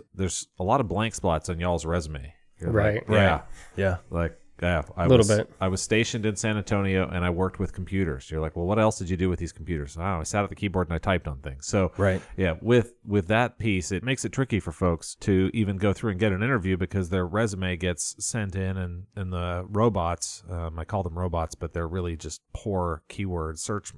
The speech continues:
Speaker 1: machines, don't match up and, and flag anything so that you even get a call back to find out, "Hey, wow, these people really do know their stuff and they've been working in this for years and they are experts." So.
Speaker 3: Right.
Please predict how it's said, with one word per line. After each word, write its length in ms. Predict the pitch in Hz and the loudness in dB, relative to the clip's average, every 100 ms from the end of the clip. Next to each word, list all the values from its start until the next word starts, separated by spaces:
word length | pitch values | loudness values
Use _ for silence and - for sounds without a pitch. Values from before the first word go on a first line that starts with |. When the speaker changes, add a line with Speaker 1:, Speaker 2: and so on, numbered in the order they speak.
| - | -14
Speaker 1:
machines, 600 | 90 - 85 82 78 - - | -10 -8 -8 -8 -10 -14 -6
don't 360 | 92 98 - 101 | -2 0 -2 -4
match 340 | 98 95 - | -2 -2 0
up 220 | 101 95 | 0 2
and, 220 | 87 85 - | -2 -6 -10
and 140 | 82 | -12
flag 340 | - 104 113 95 | -6 0 0 0
anything 440 | 87 - 92 87 | -2 -4 -6 -6
so 120 | - | -6
that 100 | 87 | -6
you 120 | 80 92 | -4 -4
even 140 | 87 | -4
get 100 | 85 | -6
a 40 | |
call 260 | 80 113 117 | -2 0 2
back 320 | 80 80 78 | 2 0 -2
to 100 | 87 | -6
find 300 | - 85 80 | -4 -2 0
out, 240 | 82 82 - | 0 -2 -2
"Hey, 240 | 98 82 76 | -2 -4 -4
wow, 140 | 87 | -4
these 140 | 85 90 | -2 -4
people 220 | 98 82 | -6 -4
really 220 | 87 82 | -4 -4
do 140 | 78 85 | -4 -4
know 160 | 87 | -4
their 100 | 73 | -4
stuff 380 | - - 82 - | -6 -4 -4 -4
and 100 | 71 | -8
they've 160 | 76 73 | -8 -6
been 240 | 80 78 _ - - _ | -6 -8 _ -20 -20 _
working 300 | 98 92 87 | -4 -2 -2
in 80 | 80 | -4
this 100 | - | -6
for 160 | - | -6
years 300 | 82 87 87 | -4 -4 -4
and 80 | 82 | -4
they 100 | 82 | -2
are 160 | 82 80 | 0 0
experts." 500 | 85 - - - - | -2 -6 -16 -14 -8
So. 340 | 80 76 - - _ _ - | -6 -6 -10 -16 _ _ -10
Speaker 3:
Right. 320 | 87 80 87 | -8 -6 -8